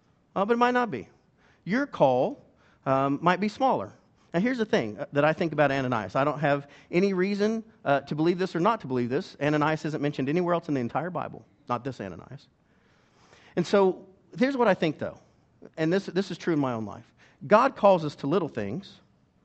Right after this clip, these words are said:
and then God calls us to little bigger things, and he calls us to some medium-sized things, and he grows us in our faith until that. I don't think that was the first time Ananias had ever talked to the Lord. Do you? I don't think you go from zero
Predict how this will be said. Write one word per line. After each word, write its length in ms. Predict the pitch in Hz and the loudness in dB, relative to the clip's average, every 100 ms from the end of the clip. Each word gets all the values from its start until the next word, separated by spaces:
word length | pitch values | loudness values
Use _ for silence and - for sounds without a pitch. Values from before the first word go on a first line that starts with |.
| _ _ _ - | _ _ _ -6
and 100 | 135 | 0
then 100 | 165 | 2
God 200 | 160 156 | 2 4
calls 220 | 156 147 | 4 2
us 60 | 127 | 0
to 120 | 170 | -4
little 320 | 147 170 135 131 - _ _ _ _ _ - | -2 0 -2 -6 -18 _ _ _ _ _ -10
bigger 220 | 139 165 123 | -4 -2 -4
things, 480 | 104 98 135 - _ _ _ - | -6 -8 -10 -14 _ _ _ -2
and 100 | 156 | 0
he 80 | |
calls 260 | 156 170 156 | 2 2 0
us 120 | 147 | -6
to 80 | 143 | -10
some 180 | 135 135 | -4 -2
medium-sized 580 | 185 165 117 107 104 - | -2 -2 -2 -4 -4 -6
things, 220 | 117 123 | -8 -6
and 100 | 139 | -6
he 60 | |
grows 320 | 131 143 180 151 | -4 -4 -4 -4
us 140 | - | -6
in 80 | 131 | -6
our 100 | 120 | -6
faith 400 | - 156 117 - _ _ _ _ _ - | -6 -8 -8 -14 _ _ _ _ _ -6
until 600 | 127 - 196 165 110 104 113 | -6 -2 0 0 0 -6 -8
that. 240 | 117 98 151 | -4 -2 2
I 80 | |
don't 180 | 240 233 | 0 0
think 200 | 160 127 | -4 -2
that 100 | 131 | -4
was 100 | 117 | -4
the 80 | 113 | -8
first 300 | - 131 - | -6 -8 -6
time 240 | 135 107 117 | -6 -4 -4
Ananias 540 | 120 110 120 107 110 | -4 -4 -4 -4 -6
had 120 | 113 - | -8 -4
ever 260 | 135 107 | -4 -6
talked 300 | - 131 - | -8 -8 -8
to 80 | 120 | -12
the 80 | 117 | -10
Lord. 240 | 123 104 | -8 -8
Do 80 | 95 | -8
you? 240 | 107 247 - _ _ _ _ _ _ _ _ _ _ _ _ _ _ - | -8 -8 -12 _ _ _ _ _ _ _ _ _ _ _ _ _ _ -2
I 60 | |
don't 120 | 185 196 | -2 0
think 160 | 190 | -2
you 60 | 170 | 0
go 160 | 165 | 0
from 220 | 170 143 131 | 0 0 0
zero 500 | 175 165 135 120 | 0 0 0 -2